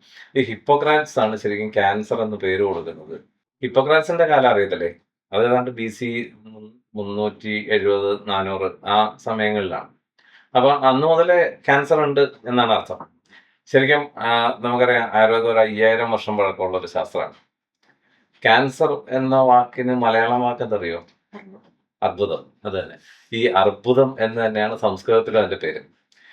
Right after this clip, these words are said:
അർബുദം ആദ്യമായിട്ട് വരുന്ന അഥർവവേദത്തിലാണ്. അഥർവവേദത്തിന്റെ കാലം മുതൽ ഉണ്ട് എന്ന് വേണമെങ്കിൽ പറയാൻ നമുക്ക്. ഈ അർബുദം എന്ന വാക്കിന്റെ ഒരു പ്രത്യേകതയുണ്ട്. അത് അർബുദം എന്ന വാക്ക് ശരിക്കും പറഞ്ഞാൽ രണ്ട്,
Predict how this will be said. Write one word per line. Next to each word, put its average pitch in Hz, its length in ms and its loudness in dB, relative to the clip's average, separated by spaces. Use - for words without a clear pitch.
അർബുദം 143 400 4
ആദ്യമായിട്ട് 131 640 4
വരുന്ന 110 240 2
അഥർവവേദത്തിലാണ്. 101 880 0
അഥർവവേദത്തിന്റെ 131 580 2
കാലം 107 340 2
മുതൽ 92 240 -2
ഉണ്ട് 101 240 -2
എന്ന് 101 340 -4
വേണമെങ്കിൽ 98 320 -6
പറയാൻ 82 340 -6
നമുക്ക്. 80 260 -20
ഈ 135 80 2
അർബുദം 135 800 2
എന്ന 120 160 0
വാക്കിന്റെ 113 460 2
ഒരു 113 100 0
പ്രത്യേകതയുണ്ട്. 117 640 0
അത് 110 320 -12
അർബുദം 127 420 0
എന്ന 139 120 -2
വാക്ക് 110 280 0
ശരിക്കും 107 300 -4
പറഞ്ഞാൽ 107 200 -2
രണ്ട്, 107 460 -6